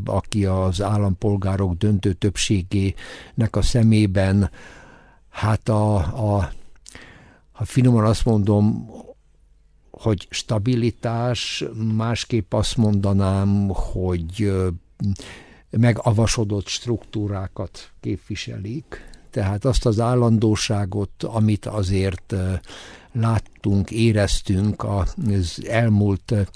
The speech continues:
tizenöt évben, ami kiemelkedő gazdasági eredményeket mutatott, azonban ezek a gazdasági eredmények egyre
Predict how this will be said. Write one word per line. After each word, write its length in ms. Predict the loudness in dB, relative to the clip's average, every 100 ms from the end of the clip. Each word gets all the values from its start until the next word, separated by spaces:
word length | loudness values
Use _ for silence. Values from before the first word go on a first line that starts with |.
| -6 -6
tizenöt 560 | -2 2 2 2 0
évben, 680 | 0 0 0 -2 0 2 0 -2 -16 -20 -20 -20 -20 -20 -18 -2
ami 600 | 4 6 6 6 2 -2 _ _ _ _ _ _ _ _ _ _ _ _ _ _ _ _ _ _ _ _ -20 _
kiemelkedő 1040 | 6 8 10 10 8 6 4 0 2 0 0
gazdasági 920 | 4 4 4 2 2 -2 -2 -2 -2
eredményeket 840 | 0 0 2 4 4 2 -2 -8 -6
mutatott, 840 | -6 -4 -6 -2 0 0 -2 -20 -4
azonban 760 | 0 4 6 6 4 4 2 0 -12 _
ezek 360 | 2 4 4 4
a 100 | 2
gazdasági 920 | 4 4 4 2 0 -2 -2 -4 -6 -10 -20 -20 _ _ _ _ -6
eredmények 880 | 0 2 2 2 4 6 4 2 -4
egyre 600 | 2 4 6 6 6 2